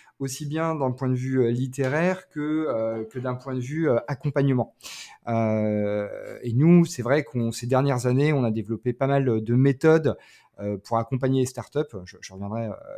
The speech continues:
là-dessus, justement pour les aider à trouver ce product market fit et pour valider que leurs clients, en fait, puissent acheter vraiment leur solution.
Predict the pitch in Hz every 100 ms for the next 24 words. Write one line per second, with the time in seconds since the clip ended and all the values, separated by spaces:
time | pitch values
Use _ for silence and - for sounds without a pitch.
0 | 104 101 95 - 170 175 - - _ 98
1 | 107 151 - 147 170 170 123 120 117 135
2 | 156 92 - - 165 165 175 175 - -
3 | - 120 120 127 - 120 - 175 175 92
4 | - - - _ 120 107 127 113 110 143
5 | 135 135 160 180 127 117 110 - 120 147
6 | 120 135 - - 139 - - _ 127 123
7 | - - 143 151 _ 87 90 107 110 123
8 | 110 - 104 104 90